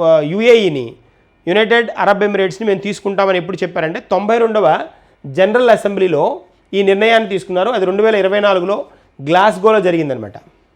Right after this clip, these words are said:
So ఈ విధంగా ఒక దేశాన్ని కమిటీలోకి తీసుకోవడం ఇంటర్పోల్ చరిత్రలోనే ఇది మొదటిసారి. ఏ దేశాన్ని? యునైటెడ్ అరబ్ ఎమిరేట్స్‌ని. That's a point.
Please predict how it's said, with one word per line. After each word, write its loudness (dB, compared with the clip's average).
So 6
ఈ -2
విధంగా 2
ఒక -2
దేశాన్ని 2
కమిటీలోకి -2
తీసుకోవడం -2
ఇంటర్పోల్ -2
చరిత్రలోనే -2
ఇది -4
మొదటిసారి. -6
ఏ 4
దేశాన్ని? 2
యునైటెడ్ -2
అరబ్ 2
ఎమిరేట్స్‌ని. -6
That's -6
a -20
point. -16